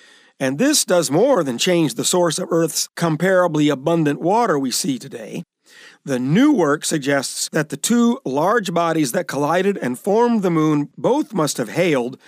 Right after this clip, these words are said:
from the inner solar system. This also means that apocalyptic impact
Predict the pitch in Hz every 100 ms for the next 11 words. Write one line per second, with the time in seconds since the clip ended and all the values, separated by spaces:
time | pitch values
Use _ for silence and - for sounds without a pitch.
0 | - - 185 151 135 - 226 196 143 156
1 | - - 208 202 160 139 - 113 87 _
2 | _ - - - - 185 - - 226 233
3 | 277 226 240 156 117 123 - - 170 147
4 | - 185 214 196 202 220 196 - 202 226
5 | - 120 113 -